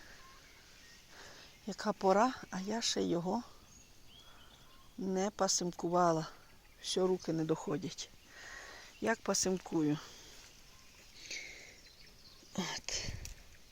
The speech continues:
Тут в мене Наталя попасла козлом трохи виноград. Ой. Так. Ось тут, де з одної, з одного коліна йде два-три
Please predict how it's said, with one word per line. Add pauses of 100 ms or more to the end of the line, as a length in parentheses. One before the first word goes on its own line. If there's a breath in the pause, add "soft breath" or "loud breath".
(680 loud breath)
Тут
в
мене (140)
Наталя
попасла (380)
козлом
трохи
виноград. (1300 loud breath)
Ой. (2750 loud breath)
Так. (1600 loud breath)
Ось
тут,
де
з
одної, (2000 loud breath)
з
одного
коліна
йде
два-три